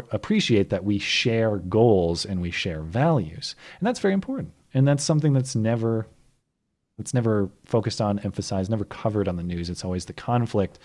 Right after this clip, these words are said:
Um, and I wish, you know, th-, th-, th-, this gives me some hope.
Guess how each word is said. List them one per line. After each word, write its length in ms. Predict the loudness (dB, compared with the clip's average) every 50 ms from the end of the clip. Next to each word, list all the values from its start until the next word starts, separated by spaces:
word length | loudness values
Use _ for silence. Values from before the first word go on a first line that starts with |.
| -20 -20 -20 -20 -20 _ _ _ _ _ _ _ _ _
Um, 440 | 2 4 6 6 6 6 4 2 0
and 140 | 2 2 4
I 40 |
wish, 540 | 6 6 6 4 4 2 -2 -2 -4 -6 -10 _ -18 -16 -12 -10
you 80 | -8 -8
know, 340 | -6 -6 -6 -6 -6 -4
th-, 120 | -4 -4 -4
th-, 240 | -2 -2 -2 -2 -4 -6 -2
th-, 160 | 4 4 4 8
this 200 | 8 8 8 8
gives 220 | 6 2 2 4
me 140 | 4 2 2
some 320 | 2 2 2 2 2 2 2
hope. 340 | 0 -2 -6 -6 -6 _